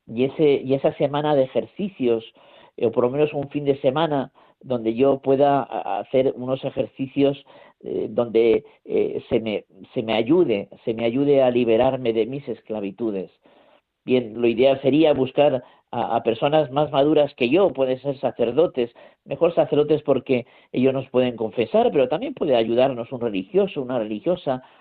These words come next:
o un cristiano más comprometido. Cuidemos los retiros, la dirección espiritual,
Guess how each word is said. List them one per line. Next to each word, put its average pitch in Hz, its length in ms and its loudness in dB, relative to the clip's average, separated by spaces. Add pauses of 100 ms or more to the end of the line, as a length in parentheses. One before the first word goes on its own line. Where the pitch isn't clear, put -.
(120)
o - 80 -4
un 143 100 -4
cristiano 139 400 -4
más 135 180 -4
comprometido. 117 880 -2 (320)
Cuidemos 143 560 -2 (160)
los 117 160 -6
retiros, 110 480 0
la 98 100 0
dirección 107 380 -4
espiritual, 127 720 -2